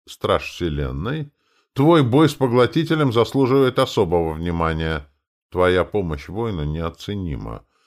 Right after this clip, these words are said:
Ты поднимаешься на следующий уровень и становишься оператором Абсолюта.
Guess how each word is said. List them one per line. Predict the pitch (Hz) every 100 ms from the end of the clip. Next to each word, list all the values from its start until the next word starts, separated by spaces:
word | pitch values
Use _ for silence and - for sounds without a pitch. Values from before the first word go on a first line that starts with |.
| _ _ -
Ты | 196
поднимаешься | 156 151 123 143 143 170 143 151
на | 143 123
следующий | 143 139 139 - 135
уровень | 120 107 113 165 160
и | 151
становишься | 131 120 127 139 - 135
оператором | 127 135 120 107 113 107 107
Абсолюта. | - - 113 87 69 67 -